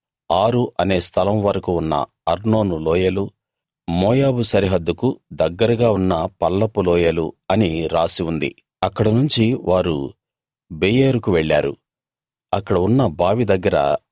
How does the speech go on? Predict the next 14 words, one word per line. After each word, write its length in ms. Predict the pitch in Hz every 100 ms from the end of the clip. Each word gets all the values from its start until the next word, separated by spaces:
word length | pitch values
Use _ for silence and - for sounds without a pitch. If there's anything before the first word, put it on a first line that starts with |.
| _ 80
యెహోవా 520 | 90 123 120 85 80
మోషేతో, 720 | 78 101 - 95 90 67 73 - _ _ _ _ _ _ _
"ప్రజలను 440 | 104 113 151 143 135
సమకూర్చు, 720 | - 101 95 85 - 76 65 _ _ _ _ _ -
నేను 480 | 101 95 92 123 - -
వాళ్లకు 400 | 92 95 92 82
నీళ్లు 400 | 78 98 120 101
ఇస్తాను" 560 | 85 - 85 82 76 -
అన్నాడు. 420 | 78 71 67 60 - _ _ _ _ _ _ _
అప్పుడు 320 | 87 87 80 -
ఇశ్రాయేలీయులు 1080 | 78 - 113 113 87 85 80 78 87 69 71 - 87
ఈ 100 | 82
పాట 300 | 82 87 85
పాడారు. 460 | 82 76 65 60